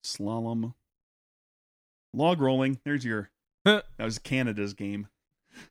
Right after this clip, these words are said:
Speaker 1: <laughs>
Speaker 2: Was curling in there?
Speaker 1: Um,
Speaker 2: Or was
Speaker 1: no.
Speaker 2: that part of the Winter
Speaker 1: No, that
Speaker 2: Games?
Speaker 1: was just one for each company. Bull riding.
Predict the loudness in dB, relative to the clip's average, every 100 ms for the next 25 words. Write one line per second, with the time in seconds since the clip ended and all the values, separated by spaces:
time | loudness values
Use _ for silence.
0 | -2 0 0 4 2 2 -2 -4 -10 -6
1 | -6 0 2 4 2 0 0 -2 -4 -8
2 | _ _ _ -2 2 4 6 8 6 6
3 | 4 4 2 4 4 6 4 4 2 2
4 | 2 2 -2 -2 -6 -6 -6 2 4 6
5 | 4 4 0 -2